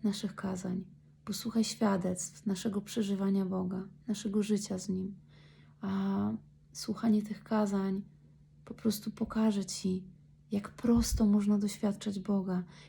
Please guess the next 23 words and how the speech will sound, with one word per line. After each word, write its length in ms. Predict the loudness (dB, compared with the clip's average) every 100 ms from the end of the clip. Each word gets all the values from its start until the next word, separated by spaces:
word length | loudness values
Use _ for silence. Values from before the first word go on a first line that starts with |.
| 0
jak 260 | 0 2
efektywnie 760 | -2 0 0 0 0 8 8 8
i 100 | 6
dobrze 380 | 8 8 6 6
może 300 | 6 4 2
być 440 | 8 8 8 0
z 40 |
Bogiem, 560 | -2 0 0 0 0 -2 -6 -20 -20 -20 -20 -2
jak 200 | 0 0
prawdziwie, 840 | 0 0 2 4 6 6 4 0 -2 -12 -20 -20 -20 -20 -20 -8
tak 220 | -4 -4
prawdziwie, 520 | -2 -2 0 4 6 6
że 120 | 8
nie 120 | 8
musisz 340 | 8 4 -6
się 120 | -6 -4
chować 380 | -2 0 -2
przed 260 | -4 -4 0
niczym, 540 | 2 0 0 -2 -2 -4 -20 -20 -20 -4
co 140 | -2
panuje 500 | 2 6 10 10 8
na 120 | 6 4
świecie. 560 | 0 0 -2 -2 -6